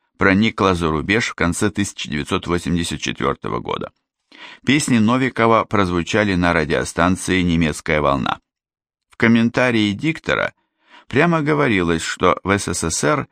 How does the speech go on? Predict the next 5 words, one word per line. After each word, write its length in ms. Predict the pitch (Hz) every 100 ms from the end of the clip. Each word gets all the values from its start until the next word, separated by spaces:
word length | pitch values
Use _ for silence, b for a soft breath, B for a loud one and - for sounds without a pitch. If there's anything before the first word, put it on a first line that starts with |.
| b b b
человека 540 | - 107 110 165 -
преследуют 720 | - 95 - - 123 120 113 -
по 120 | 101
политическим 800 | 107 98 90 107 104 - - 85
мотивам, 600 | 78 - - 110 143 151